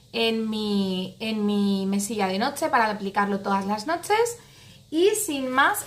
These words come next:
esto ha sido todo, chicos, chicas. Os deseo un feliz, eh, mes de diciembre,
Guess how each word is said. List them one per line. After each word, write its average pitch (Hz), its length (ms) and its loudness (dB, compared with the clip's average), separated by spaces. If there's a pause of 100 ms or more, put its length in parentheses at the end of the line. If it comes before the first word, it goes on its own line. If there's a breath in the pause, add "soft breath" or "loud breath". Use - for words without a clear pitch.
esto 330 260 -2
ha 370 80 -2
sido 320 280 -2
todo, 277 360 -2
chicos, 240 500 -4
chicas. 180 640 -4 (520 soft breath)
Os 269 200 0
deseo 311 520 2
un 339 200 -4
feliz, 294 500 -2 (200)
eh, 240 360 0
mes 262 340 -2
de 240 100 -2
diciembre, 269 760 2